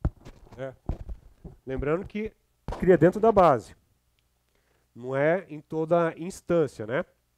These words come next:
Há cinco formas do comando create type, que são tipos de dados compostos, enumerados, de faixa, que é o que a gente acabou de ver, e, é, de base ou concha, né, que são chamados shell types, né?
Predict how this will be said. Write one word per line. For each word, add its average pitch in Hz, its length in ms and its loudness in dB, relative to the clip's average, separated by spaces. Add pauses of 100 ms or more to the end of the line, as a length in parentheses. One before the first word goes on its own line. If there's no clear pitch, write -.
(400)
Há 180 140 2
cinco 262 380 -10
formas 214 540 -2
do 170 160 -14
comando 185 340 -4
create 175 280 -4
type, 185 380 -2
que 180 140 -8
são 175 380 -8 (220)
tipos 175 200 -12
de 175 60 -10
dados 151 260 2
compostos, 185 680 -6 (420)
enumerados, 175 680 0
de 170 120 -10
faixa, 214 560 0 (360)
que 160 60 -4
é 156 40 -2
o 151 40 -4
que - 80 -8
a 143 180 -8
gente 143 120 -10
acabou 156 260 -4
de 170 100 -10
ver, 208 220 -4 (1080)
e, 240 240 -6 (320)
é, 151 600 0
de 143 120 -10
base 185 380 0
ou 226 100 -10
concha, 196 380 -8
né, 143 100 -4
que - 80 -18
são 156 140 -12
chamados 156 480 -6
shell 160 180 -6
types, 131 460 -4
né? 127 180 -8